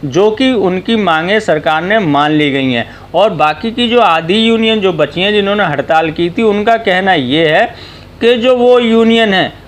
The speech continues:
वो दिल्ली सरकार की अपनी union है। उन्हीं लोगों को बिठाकर उनसे बातचीत करके सरकार ने यह फैसला लिया है कि auto taxi का किराया बढ़ाया जाए, जो कि हमें बिल्कुल मंजूर नहीं है, हम इसका बहिष्कार करते हैं और हो सकेगा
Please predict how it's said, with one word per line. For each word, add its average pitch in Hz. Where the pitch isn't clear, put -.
वो 226
दिल्ली 202
सरकार 185
की 208
अपनी 160
union 196
है। 233
उन्हीं 202
लोगों 202
को 190
बिठाकर 151
उनसे 202
बातचीत 147
करके 165
सरकार 156
ने 185
यह 170
फैसला 147
लिया 151
है 226
कि 214
auto 180
taxi 170
का 196
किराया 165
बढ़ाया 135
जाए, 185
जो 165
कि 196
हमें 165
बिल्कुल 156
मंजूर 147
नहीं 143
है, 202
हम 175
इसका 160
बहिष्कार 135
करते 139
हैं 262
और 208
हो 165
सकेगा 214